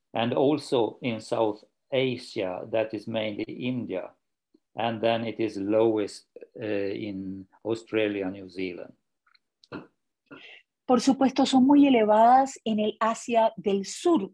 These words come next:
Speaker 2: sobre todo en la India, principalmente en la India, y también son menores en Australia y el Asia australiana.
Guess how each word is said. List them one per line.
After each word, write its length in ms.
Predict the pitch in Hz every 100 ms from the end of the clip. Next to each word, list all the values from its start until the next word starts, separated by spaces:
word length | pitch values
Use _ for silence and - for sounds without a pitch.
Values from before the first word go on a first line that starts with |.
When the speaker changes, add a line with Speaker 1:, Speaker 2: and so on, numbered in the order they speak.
| _
Speaker 2:
sobre 440 | - 220 202 208
todo 580 | 208 - 247 254 269 277
en 240 | - 220 202
la 140 | 196
India, 420 | 233 254 214 190 202
principalmente 800 | 196 - 190 220 233 220 214 269
en 60 |
la 100 | 277
India, 380 | 262 226 226 269 -
y 100 | 294
también 480 | 311 285 254 247 - - - - - -
son 400 | - 262 214 208
menores 840 | 220 202 240 269 359 427 - -
en 300 | 240 226 240 254 -
Australia 800 | 214 202 - - 202 190 175 175
y 80 | 202
el 100 | 190
Asia 240 | 185 -
australiana. 580 | 190 - 160 151 135 165